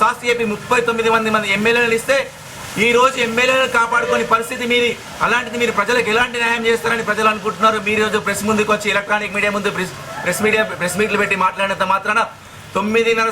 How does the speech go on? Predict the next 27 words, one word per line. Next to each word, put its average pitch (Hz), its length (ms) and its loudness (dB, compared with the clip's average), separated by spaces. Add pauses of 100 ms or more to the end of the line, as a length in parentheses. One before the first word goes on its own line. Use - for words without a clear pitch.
సంవత్సరాలు 226 480 4 (240)
మీ 202 80 0 (140)
మాయ 220 260 2
మాటలు 226 300 4
నమ్మింది 220 340 0
చాలు 220 300 4
అని 220 120 -2
చెప్పి 220 200 2 (360)
ప్రజలు 226 400 0
కనీసం 233 440 2
మిమ్మల్ని 214 320 0
టీవీల 240 340 2
మీద 226 100 0 (120)
చూడడానికి 208 420 0
కూడా 202 160 2 (320)
ఇష్టపడట్లేదు. 202 640 2 (280)
దీన్ని 175 240 0
గమనించండి. 214 500 2 (360)
ఖచ్చితంగా 214 500 0 (100)
కాంగ్రెస్ 208 340 0
ప్రభుత్వం 208 340 0 (340)
రైతుల 208 260 2 (120)
వెన్నంటే 214 400 0
ఉండి 214 120 0 (120)
రైతుల 196 260 0
అవసరాలు 214 380 2
గుర్తించి 208 340 -2